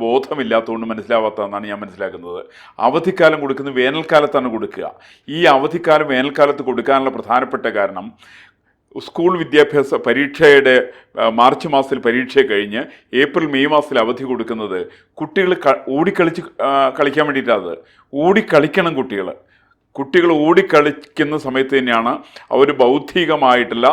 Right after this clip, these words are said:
ശാരീരികമായിട്ടുള്ള വികാസമുണ്ടാകുന്ന ആ സമയത്താണ്. ആ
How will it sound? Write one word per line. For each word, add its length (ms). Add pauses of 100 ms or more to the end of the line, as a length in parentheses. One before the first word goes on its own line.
(320)
ശാരീരികമായിട്ടുള്ള 1000 (380)
വികാസമുണ്ടാകുന്ന 840
ആ 140
സമയത്താണ്. 600 (360)
ആ 120